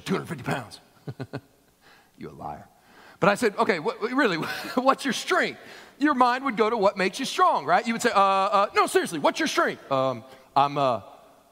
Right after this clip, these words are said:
people tell me I have a good sense of direction," <laughs> right? "What's your strength?" "People tell me I'm wise." "What's your strength?" "Uh,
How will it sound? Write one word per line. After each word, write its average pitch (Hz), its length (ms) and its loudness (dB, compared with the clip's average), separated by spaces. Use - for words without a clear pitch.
people 156 180 0
tell 147 160 0
me 151 120 0
I 143 60 2
have 135 140 0
a - 20 -10
good 143 160 -4
sense 151 160 -6
of 135 80 -6
direction," 151 680 -2
<laughs> - 200 -2
right? 208 140 0
"What's 330 180 0
your 294 60 -2
strength?" 339 440 0
"People 170 180 -2
tell 180 160 2
me 185 100 -2
I'm 147 120 -2
wise." 170 360 0
"What's - 180 2
your 294 80 -2
strength?" 339 500 -2
"Uh, 156 260 4